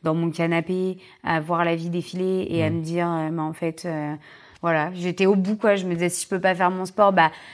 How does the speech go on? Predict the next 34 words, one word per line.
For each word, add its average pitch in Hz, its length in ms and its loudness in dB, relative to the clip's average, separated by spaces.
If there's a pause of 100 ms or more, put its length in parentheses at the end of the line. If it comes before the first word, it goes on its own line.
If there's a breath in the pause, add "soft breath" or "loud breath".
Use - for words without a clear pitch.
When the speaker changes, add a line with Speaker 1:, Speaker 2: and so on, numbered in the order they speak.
(140 loud breath)
Speaker 1:
je - 160 -6
perds 202 220 8
la 180 80 6
partie 175 340 -2
vraiment 175 300 2
plaisir 180 480 2
de 180 60 -4
ma 180 120 0
journée, 190 520 0 (200 loud breath)
ce - 140 -14
qui - 140 -6
m'apporte 180 420 2
énormément 175 380 2
de 175 60 0
choses. 233 440 4 (340 loud breath)
Et 175 140 4
puis, 226 440 -2 (140)
j'ai 185 300 2
eu 170 60 -2
peur 233 240 6
à 170 60 6
cette - 140 -8
période-là. 185 220 4
Je 175 100 2
me 160 60 -2
suis 156 140 -8
dit, 165 100 -2
OK, 165 140 -2 (340 loud breath)
en 165 60 -4
fait, 214 240 2
la 160 100 0
vérité 165 500 0
est 165 100 0
que 160 200 0